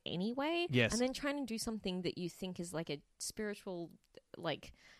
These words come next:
Speaker 1: um, you know, uh, follow on from Watchmen, one of the most important graphic novels of all time, is quite, uh, I mean, that's a big task
Speaker 2: Right.
Speaker 1: to do anyway, and then to have it be all involved in the sort of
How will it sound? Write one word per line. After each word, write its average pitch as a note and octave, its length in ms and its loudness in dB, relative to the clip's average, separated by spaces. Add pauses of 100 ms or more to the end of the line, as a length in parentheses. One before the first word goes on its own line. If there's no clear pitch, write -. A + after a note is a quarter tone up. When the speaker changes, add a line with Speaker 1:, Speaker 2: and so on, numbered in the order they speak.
(100)
Speaker 1:
um, D3+ 580 -4 (120)
you F3 120 -2
know, D#3 200 -2 (500)
uh, - 360 0 (960)
follow G#3 400 6
on B3 200 6
from D3 320 -4 (100)
Watchmen, D#4 540 4
one F#3+ 120 8
of E3+ 100 2
the E3+ 60 -8
most E3 220 2
important E3 560 2
graphic D3+ 240 0
novels D3+ 200 -2
of - 60 -6
all - 80 -2
time, E4 240 6
is C4+ 80 2
quite, F#3 260 4 (500)
uh, - 120 0 (140)
I - 80 0
mean, F3 120 2
that's D3+ 140 -2
a F3 40 -8
big G#3 180 4
task F3 560 6
Speaker 2:
Right. A#2 340 8
Speaker 1:
to - 100 -2
do F3+ 220 4
anyway, D3+ 600 6 (320)
and F#3+ 120 2
then F#3 160 6
to F3+ 80 2
have E3+ 160 4
it - 140 0
be F3+ 160 2
all D#3+ 160 0
involved D#3+ 340 0
in E3 120 -4
the D#3 80 0
sort D#3 180 -4
of D3 100 -6